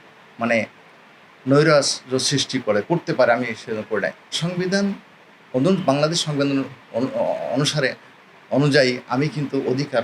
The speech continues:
পাইনি, অধিকার পাওয়ার অধিকার আমার আছে। সংবিধান অনুসারে আমার মত প্রকাশ করার, আমার রাজনীতি করার, আমার কথা বলার অধিকার থাকবে, কিন্তু আমার সেই অধিকারটুকু আমি পাইনি। আমি আশা করব আমাকে যে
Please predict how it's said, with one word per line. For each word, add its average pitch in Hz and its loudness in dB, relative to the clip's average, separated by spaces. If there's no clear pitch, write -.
পাইনি, 95 -4
অধিকার 143 0
পাওয়ার 120 2
অধিকার 120 -2
আমার 104 0
আছে। - -4
সংবিধান 147 2
অনুসারে 139 -2
আমার 120 0
মত 127 4
প্রকাশ 123 -8
করার, 110 -2
আমার 123 0
রাজনীতি 123 0
করার, 110 2
আমার 127 2
কথা 151 0
বলার 151 4
অধিকার 120 -4
থাকবে, 98 -16
কিন্তু 120 -6
আমার 110 -4
সেই 113 -8
অধিকারটুকু 107 -14
আমি 95 -18
পাইনি। 90 -10
আমি 127 -2
আশা 143 -4
করব 139 -6
আমাকে 127 0
যে 117 -4